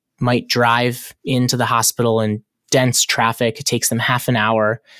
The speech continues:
They have to park for an absurd amount of money, fifty dollars. They have to get lost finding their loved one's bed.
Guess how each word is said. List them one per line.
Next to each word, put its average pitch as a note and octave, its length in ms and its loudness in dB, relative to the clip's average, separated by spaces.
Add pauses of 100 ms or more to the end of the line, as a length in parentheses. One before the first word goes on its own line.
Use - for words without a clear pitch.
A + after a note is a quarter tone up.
(220)
They D3 80 0
have C#3 140 2
to - 80 0
park - 440 -2
for B2+ 140 0
an A#2+ 80 2
absurd C3 520 0
amount A#2 300 0
of A2 100 -6
money, A2+ 440 0
fifty C3 380 0
dollars. A2+ 760 2 (600)
They C#3 120 4
have C3+ 280 0
to B2+ 600 2 (400)
get C3 180 4
lost C3+ 640 4
finding C3+ 480 2
their B2 140 2
loved B2 260 2
one's A2+ 280 0
bed. C3 420 2